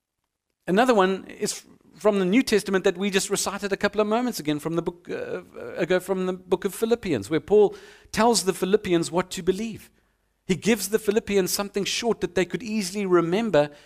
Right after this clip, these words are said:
as they then articulated to others what they believed. That's why it became a hymn that they used to sing. They'd get it in here.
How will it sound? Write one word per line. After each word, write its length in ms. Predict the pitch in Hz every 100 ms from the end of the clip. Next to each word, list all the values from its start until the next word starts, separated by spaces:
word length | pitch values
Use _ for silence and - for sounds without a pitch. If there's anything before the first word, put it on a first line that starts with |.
| _
as 240 | 180 175 147
they 320 | 190 185 180 - _ _ _ _ _ _ _
then 520 | 127 - 214 156 196
articulated 840 | 202 202 - 269 - 233 202 196 185
to 140 | 208
others 240 | 202 202 165
what 180 | 185 185
they 100 | 196
believed. 360 | 185 247 208
That's 200 | 185 190
why 100 | 202
it 80 | 185
became 320 | 196 - 196
a 80 | 180
hymn 400 | 139 254 240 - - _ _
that 160 | 160 190
they 80 |
used 240 | 180 196 -
to 80 | 185
sing. 460 | - 269 254 143 - _ _ _ -
They'd 400 | 170 165 _ -
get 160 | 240
it 100 | 233
in 120 | 247
here. 380 | 233 247 254 175